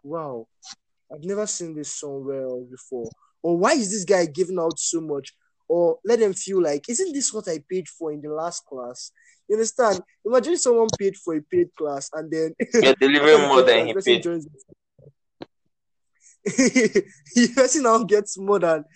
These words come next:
Speaker 1: the person paid for. I've, I've gotten a lot of comments like that from my free classes. Like, I, I used to screenshot those things. Someone will tell me,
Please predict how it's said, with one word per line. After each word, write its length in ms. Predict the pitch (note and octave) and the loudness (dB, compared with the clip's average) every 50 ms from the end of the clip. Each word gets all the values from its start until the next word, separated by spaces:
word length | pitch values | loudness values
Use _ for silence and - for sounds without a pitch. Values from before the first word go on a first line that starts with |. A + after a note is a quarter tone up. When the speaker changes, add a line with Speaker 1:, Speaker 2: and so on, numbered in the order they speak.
| - - - - | -20 -20 -14 -10
Speaker 1:
the 60 | F#3 | -4
person 360 | F#3 - A3 G#3+ G3 A3 G#3 - | 0 2 2 2 2 0 0 4
paid 180 | F#3+ F#3+ F#3+ - | 4 4 4 2
for. 180 | - E3+ D3 - | -2 -4 0 0
I've, 200 | F#3+ G3+ F#3 F#3 - | 0 0 0 -2 -2
I've 180 | G3+ A3 G#3 F#3 | -2 -2 0 2
gotten 280 | F3+ A#3+ A#3 A#3+ A#3+ | 2 2 2 0 0
a 40 | G#3 | -2
lot 140 | F#3+ F#3+ F#3 - | 0 -2 -2 -4
of 140 | E3 D3+ C#3+ _ _ _ - | -6 -8 -8 _ _ _ -14
comments 440 | - F3 E3 D#3+ D3+ D3 C#3+ - | -10 -8 -8 -6 -6 -8 -8 -8
like 200 | D#3 C#3+ C3+ C3 | -10 -12 -12 -10
that 220 | C#3 D3 C#3 C#3 - - - _ - | -10 -10 -10 -10 -12 -14 -20 _ -14
from 140 | D#3+ D3 C#3+ | -12 -12 -10
my 140 | D3 C#3 C#3 | -10 -12 -12
free 180 | C#3 - D#3 | -10 -10 -10
classes. 460 | D3 - D3 C#3 C#3 C3+ - C#3 C3 A#2 - _ _ _ _ _ _ _ - | -10 -8 -10 -10 -10 -10 -12 -16 -16 -18 -20 _ _ _ _ _ _ _ -8
Like, 160 | D#3 E3 - | -6 -4 -4
I, 120 | E3+ F3+ - | -2 -2 0
I 40 | - | 2
used 160 | G#3+ C4 - - | 0 2 0 -2
to 60 | - - | -2 -2
screenshot 400 | - F3+ E3+ E3 - F3 E3 D#3+ - | -2 -4 -4 -4 -2 -2 -4 -2 -4
those 180 | D#3 D3+ - | -6 -8 -8
things. 280 | - - C#3+ C#3+ C#3 C#3 | -10 -10 -10 -10 -4 0
Someone 240 | - A3+ B3 B3+ A#3 | 2 4 4 4 4
will 100 | G3+ F#3+ | 2 2
tell 240 | G3 G3 F#3+ F#3+ F#3 | 2 2 2 2 2
me, 240 | F3+ F3 E3+ D#3+ | 0 -4 -6 -8